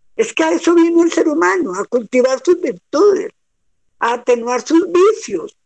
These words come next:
a ser cada día mejor, a aprender a amar al otro con virtudes y defectos. A eso vinimos al mundo. Un desaf-,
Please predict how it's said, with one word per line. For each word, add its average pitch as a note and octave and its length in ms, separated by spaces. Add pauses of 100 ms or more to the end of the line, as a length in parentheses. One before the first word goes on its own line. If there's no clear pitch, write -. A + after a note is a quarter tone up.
(120)
a A3+ 120
ser C4 260
cada D4+ 240
día D4+ 240
mejor, C4 680 (340)
a A3+ 60
aprender A#3 480
a B3+ 60
amar C4+ 240
al C4+ 220
otro A3+ 500
con A#3 200
virtudes C4 520
y C#4+ 80
defectos. A3+ 720 (300)
A - 160
eso F#4+ 420
vinimos F#4 500
al C4 180
mundo. C#4+ 440 (840)
Un C4+ 180
desaf-, D#4 380